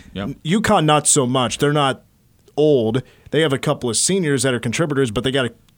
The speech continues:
Speaker 2: two really good freshmen.
Speaker 1: And three pros.
Speaker 2: And three pros as well, yeah.
Speaker 1: Yeah.
Speaker 2: So, you know, San Diego State trying to continue that trend of having some old guys go win titles.
Speaker 1: Yeah. Yeah, you have to, how do I say this the right way? I, I guess probably the way to say this is,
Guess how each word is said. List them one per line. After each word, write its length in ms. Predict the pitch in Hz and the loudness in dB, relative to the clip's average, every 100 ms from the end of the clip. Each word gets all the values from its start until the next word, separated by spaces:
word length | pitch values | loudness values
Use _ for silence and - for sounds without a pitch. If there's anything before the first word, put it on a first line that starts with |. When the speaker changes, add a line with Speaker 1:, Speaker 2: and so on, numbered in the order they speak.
| - | -4
Speaker 2:
two 160 | 147 | -2
really 220 | 131 131 117 | 0 0 -2
good 140 | 107 | -2
freshmen. 480 | - 139 - 98 78 _ - - | 0 -2 -2 -8 -12 _ -20 -6
Speaker 1:
And 200 | 143 135 | -4 -2
three 200 | - 135 | 0 0
pros. 520 | - 123 95 - - - | 0 -2 -2 -8 -16 -6
Speaker 2:
And 180 | 127 117 | -4 -2
three 180 | 120 | -2
pros 300 | 113 120 107 | -2 -2 -2
as 140 | 110 101 | -4 -4
well, 220 | 120 98 | -2 -2
yeah. 140 | 107 113 | 0 0
Speaker 1:
Yeah. 100 | 92 | 0
Speaker 2:
So, 460 | - 117 101 95 - - - | -2 -2 -4 -8 -12 -18 -10
you 80 | 117 | -6
know, 40 | |
San 220 | - 147 | -2 0
Diego 180 | 139 117 | 0 -2
State 240 | - 156 | -2 -2
trying 260 | - 135 120 | 0 0 0
to 40 | 110 - | -4 -8
continue 360 | - 131 156 143 | -4 -2 2 2
that 140 | 120 | 0
trend 340 | - 156 156 123 | 0 0 2 2
of 120 | 107 | 0
having 300 | 131 123 117 | 0 0 0
some 160 | - 127 | -2 -2
old 180 | 127 | -2
guys 260 | 117 120 107 | -2 -2 -2
go 100 | 123 | -2
win 240 | 113 104 | -2 -4
titles. 680 | 101 139 135 90 - - - _ | -4 -4 -2 -4 -6 -6 -6 _
Speaker 1:
Yeah. 180 | 104 92 - - | -10 -10 -10 -6
Yeah, 300 | 120 107 104 | -4 -4 -6
you 260 | 113 131 143 | -2 0 0
have 220 | 156 175 | 0 -2
to, 220 | 160 127 - _ _ - _ _ _ _ _ _ _ _ _ _ _ _ _ - | -2 -6 -8 _ _ -20 _ _ _ _ _ _ _ _ _ _ _ _ _ -14
how 80 | 120 | -8
do 100 | 110 | -6
I 40 | 98 | -6
say 180 | - | -4
this 180 | 104 98 | -4 -4
the 100 | 107 | -6
right 140 | 98 101 | -6 -6
way? 160 | 98 - | -8 -8
I, 140 | 110 120 | -10 -6
I 80 | |
guess 200 | 120 147 | -2 -2
probably 380 | 147 156 156 135 | 0 0 2 0
the 80 | 120 | 0
way 140 | 131 123 | 0 0
to 60 | |
say 220 | - 143 | 0 0
this 200 | 123 113 | 0 -2
is, 280 | 123 110 101 | -2 -4 -6